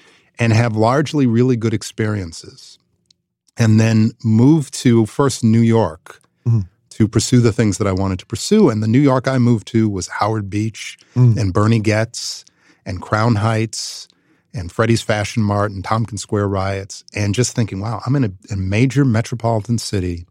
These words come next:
Speaker 1: where it should be cosmopolitan, where I shouldn't feel my otherness, where it should all be everybody working towards,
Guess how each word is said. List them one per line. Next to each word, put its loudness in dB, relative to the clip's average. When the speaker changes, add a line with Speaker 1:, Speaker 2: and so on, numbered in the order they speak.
Speaker 1:
where 2
it 0
should -2
be 0
cosmopolitan, 0
where -2
I -4
shouldn't -8
feel -4
my -6
otherness, 0
where -6
it -10
should -12
all -4
be -6
everybody -4
working -8
towards, -10